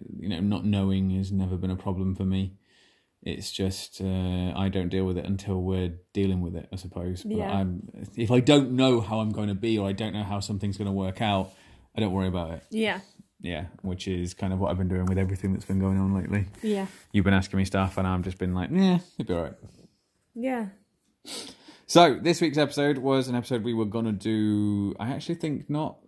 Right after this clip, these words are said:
Speaker 1: obviously not last week, but the week before that. I can't remember the
Speaker 2: Yeah.
Speaker 1: episode we did two weeks ago,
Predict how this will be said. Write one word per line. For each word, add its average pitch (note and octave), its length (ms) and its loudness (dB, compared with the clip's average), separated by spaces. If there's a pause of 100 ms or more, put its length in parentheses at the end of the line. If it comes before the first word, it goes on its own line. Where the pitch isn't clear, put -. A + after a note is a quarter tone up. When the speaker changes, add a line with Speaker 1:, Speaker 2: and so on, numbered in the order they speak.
(120)
Speaker 1:
obviously A2 320 -2
not G#2 160 -2
last F#2 180 -6
week, - 300 -12 (140)
but - 160 -4
the G2+ 60 -2
week G2+ 300 -2
before G2 360 0
that. E2+ 260 -4
I - 80 -6
can't G2 40 -8 (100)
remember A3+ 140 2
the A3 80 2
Speaker 2:
Yeah. G2 40 2
Speaker 1:
episode F#2 300 -4
we F2+ 80 -2
did F#2 260 -2
two - 280 -8
weeks D#2+ 260 -8
ago, E2+ 280 -8